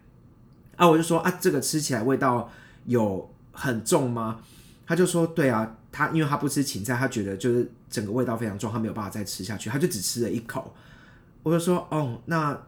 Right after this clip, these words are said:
嗯，怎么办？”我，我原本想说其他人可能就会想说：“算了。”然后我还，我还跟他说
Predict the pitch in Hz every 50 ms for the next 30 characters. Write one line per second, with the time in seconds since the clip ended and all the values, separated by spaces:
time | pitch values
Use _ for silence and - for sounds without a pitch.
0 | - - - 127 113 110 110 107 107 110 - - - - - 131 110 104 98 -
1 | - - 139 123 101 90 104 - - - 160 165 165 170 185 175 190 220 233 214
2 | 202 - 156 120 117 151 165 165 - 135 131 139 151 147 135 127 117 120 95 85
3 | 92 110 127 131 131 - 107 92 110 120 120 - 143 123 104 101 104 123 147 196
4 | 185 127 - 135 127 123 - - - - - - 143 135 156 143 165 170 175 175
5 | 165 - - - 160 151 147 147 151